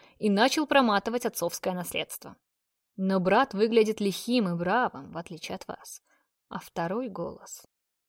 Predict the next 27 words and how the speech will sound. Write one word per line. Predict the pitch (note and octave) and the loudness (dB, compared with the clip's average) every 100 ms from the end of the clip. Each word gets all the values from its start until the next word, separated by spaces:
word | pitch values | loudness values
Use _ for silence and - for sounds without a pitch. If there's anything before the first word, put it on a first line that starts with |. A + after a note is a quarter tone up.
| _ _ _ _ _ | _ _ _ _ _
О, | F#3+ F#3+ A3 G#3+ G#3+ _ _ _ _ _ _ _ | -8 -6 -6 -10 -14 _ _ _ _ _ _ _
кажется, | - F#3 A3+ A#3 - - F#3 | -4 -2 -2 -4 -8 -12 -14
второй | - - A3+ C#4+ | -10 -6 -4 -6
голос | A3+ F#3+ G#3 - | -4 -4 -4 -8
принадлежит | - A#3+ A3+ A3+ A3 E3+ - | -8 -4 -2 -2 -4 -6 -12
ей. | - F#3 - _ _ _ _ - | -18 -20 -20 _ _ _ _ 2
Вам | A#3 C#4 | 4 8
пока | C4 A#3 | 6 6
просто | A3+ A3+ - B3+ | 6 4 6 4
интересно, | A#3+ C4+ C4+ F#3 F#3+ | 4 4 4 4 2
о | F3+ | -4
чем | - F#3 | -2 -2
ваш | E3+ E3+ | -2 -4
брат | F3+ C4+ E4+ | 0 2 2
может | D4+ D4 C4+ | 0 -2 0
разговаривать | A3+ G#3+ G3 G3 G#3 G#3+ - | 2 2 2 4 2 0 -2
с | |
вашей | F#3 - F#3 | -2 -2 -4
невестой. | F3 D#3 - - F#3 - - - | -6 -8 -14 -18 -20 -20 -18 4
Дурные | G3+ A3+ A3+ A3 | 10 10 12 8
подозрения | G#3+ G3+ G3+ G#3 A#3 A3+ G#3 | 6 4 6 6 6 6 2
пока | G#3 A3 | 4 4
не | G#3+ | 4
закрались | G#3+ A3 A#3+ G#3+ D#3+ | 2 2 4 2 0
в | - | -4
вашу | F3+ G3 | -4 0
голову. | G3+ C4 - F#3+ | 4 4 2 -8